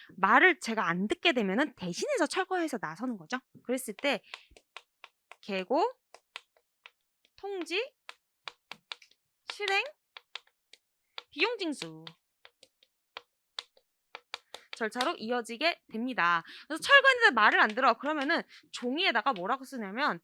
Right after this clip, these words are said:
개고장을 보내요. 그러니까 약간 통지, 개고-, 개고장을 보내서 "언제 언제까지 안 뿌시면 내가 뿌신다"라고 하는 일종의 경고 메시지입니다. 그래서는 만약에 그 내가 안,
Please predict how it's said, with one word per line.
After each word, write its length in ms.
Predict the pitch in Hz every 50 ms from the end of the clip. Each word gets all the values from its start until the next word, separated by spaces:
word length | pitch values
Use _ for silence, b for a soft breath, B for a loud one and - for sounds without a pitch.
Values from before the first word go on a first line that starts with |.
| _ _ _
개고장을 680 | - 233 269 - 359 - _ - - 370 - 539 466 320
보내요. 380 | 247 208 196 175 165 156 170 - _ _ _ _ _
그러니까 180 | - 233 214 185
약간 160 | 180 - 254
통지, 300 | - 453 508 466 - - _ _ _ _ _ -
개고-, 260 | - 214 - 247 240 -
개고장을 380 | - 240 254 - 339 349 330
보내서 320 | 269 233 226 247 294 254 - B B B B B
"언제 240 | 208 247 320 453 427
언제까지 480 | 339 302 285 330 - 269 254 233 339 415 508 539 _ _ _ _ _ _ _ _ -
안 320 | - 214 220 233 247 - -
뿌시면 580 | 381 440 - 523 427 302 214 196 240 330 494 539 _ _ _ -
내가 260 | 175 170 185 262 370
뿌신다"라고 840 | - - 508 - 539 466 302 269 254 294 381 392 - 208 208 208 254
하는 140 | 240 233 240 214
일종의 340 | 202 - - 285 285 262
경고 400 | - - 202 185 190 214 339 415
메시지입니다. 760 | 381 226 175 - 208 202 - 202 196 185 165 160 156 170 190 _ B B B B B B
그래서는 320 | 302 339 320 381 370 403 466 494 - b b b b b
만약에 280 | 220 240 294 349 330 -
그 180 | - - 247
내가 260 | 202 220 208 175 180
안, 140 | 185 190 202